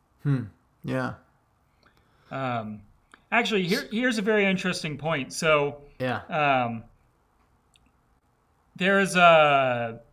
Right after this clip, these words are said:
Speaker 2: this is some just sort of behind the scenes for all of our listeners, but we were originally planning for this episode to be about why we hate being told what to do.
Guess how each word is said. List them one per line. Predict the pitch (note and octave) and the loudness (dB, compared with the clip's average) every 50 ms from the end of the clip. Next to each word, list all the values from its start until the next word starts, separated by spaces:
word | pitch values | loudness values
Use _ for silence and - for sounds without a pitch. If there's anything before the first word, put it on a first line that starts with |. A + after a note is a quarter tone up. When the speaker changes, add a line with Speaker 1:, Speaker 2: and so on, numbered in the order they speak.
| _ _ _ _ _ - F3 | _ _ _ _ _ -18 -8
Speaker 2:
this | D#3 F#3 F#3+ F#3 - | -2 -2 -2 -2 -2
is | G3 - | -6 -4
some | - F#3+ E3 C#3+ - - | -4 -6 -6 -6 -12 -14
just | - F#3+ E3 E3 - - | -10 -10 -10 -10 -10 -10
sort | - E3 D#3+ D#3 | -4 -2 -2 0
of | D3+ | 0
behind | D#3 D3+ C#3 D3 D#3+ E3 E3 D#3 | 2 0 2 4 4 2 2 0
the | D3 | -4
scenes | C#3+ - - D#3+ D#3+ D#3+ D3+ D3 - - | -8 -6 -6 -6 -6 -6 -6 -8 -10 -10
for | - - D3 C#3+ | -8 -4 -2 0
all | C#3+ C#3 C#3 | 0 0 0
of | C3+ B2+ | -2 -2
our | C3+ C3 B2 | -4 -4 -2
listeners, | C3+ D3+ D3+ - C#3+ B2+ A#2+ A#2 A2+ - | -2 -4 -4 -4 -6 -6 -6 -8 -8 -8
but | - D3+ C#3 C3 C3 - - | -4 -2 -2 -2 -2 -4 -8
we | - D3+ D#3+ | -10 -8 -4
were | E3 D#3+ D#3+ | -2 -2 0
originally | D#3+ F#3+ G#3+ F#3+ F#3+ G#3+ G#3+ F#3 D#3+ D3 | 0 -2 -2 -2 -2 -2 -2 -2 -4 -6
planning | - - E3 E3 D#3+ D#3 D3 | -6 -4 -2 0 0 -2 -4
for | C3+ D3 | -6 -10
this | C#3 C#3+ B2+ - | -8 -8 -8 -4
episode | F3 D#3+ D#3+ F#3 F#3 - D#3 C#3+ C3 A#2+ | -6 -6 -6 -6 -6 -4 -2 -4 -4 -4
to | C3+ | -8
be | B2+ A#2+ C#3 C3 C3 B2+ B2+ B2+ B2+ A#2+ - _ _ _ _ _ _ _ _ _ | -8 -6 -4 -2 -2 -2 -2 -4 -4 -6 -10 _ _ _ _ _ _ _ _ _
about | - C3+ B2 C#3+ C#3+ C#3 C3+ C3+ C3 B2+ B2+ - - - - - _ - | -10 -4 2 4 4 6 6 4 4 2 -2 -6 -10 -18 -20 -20 _ -12
why | E3 C#3+ D#3 D#3 D#3 D#3+ D#3+ D#3 | -4 2 4 6 6 6 4 2
we | D3 D3 D3 C#3 | 0 -4 -8 -6
hate | B2+ D3 D3+ D#3 D#3 | -2 -2 -2 -2 -2
being | - C#3+ C#3 C3+ C3 | -4 -4 -4 -4 -4
told | B2 - C#3+ C#3 B2+ A#2+ | -6 -4 -4 -4 -4 -4
what | C3 B2 A#2 | -6 -8 -8
to | - B2+ | -8 -10
do. | A#2+ E3 E3 B2+ - - | -6 -2 -2 -4 -4 -6